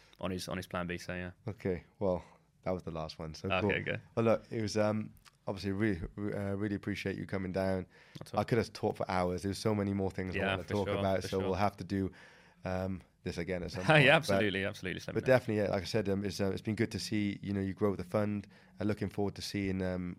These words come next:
Speaker 2: you know, where it is over the next five or ten years as well. And, you know, yeah, to, you know, it's, it's good to see sort of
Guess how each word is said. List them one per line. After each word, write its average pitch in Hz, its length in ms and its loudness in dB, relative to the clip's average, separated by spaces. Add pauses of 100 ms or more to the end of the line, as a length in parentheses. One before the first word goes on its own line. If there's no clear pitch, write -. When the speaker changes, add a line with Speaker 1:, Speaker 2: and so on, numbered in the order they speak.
Speaker 2:
you 107 80 -4
know, 90 80 -2
where 92 160 0
it 92 80 0
is 98 120 -2
over 90 120 -2
the 92 80 -2
next - 140 -4
five 98 240 0
or 92 60 -6
ten 95 240 -6
years 101 200 -2
as 90 140 -10
well. 107 260 0 (380)
And, 95 480 0
you 104 80 -4
know, 92 180 -2
yeah, 104 200 -2 (280)
to, 98 320 -2
you 101 100 -4
know, 92 40 0
it's, 82 140 -6
it's 98 100 -10
good 113 220 0
to 101 80 -2
see 107 340 0 (340)
sort 110 260 -2
of - 60 -20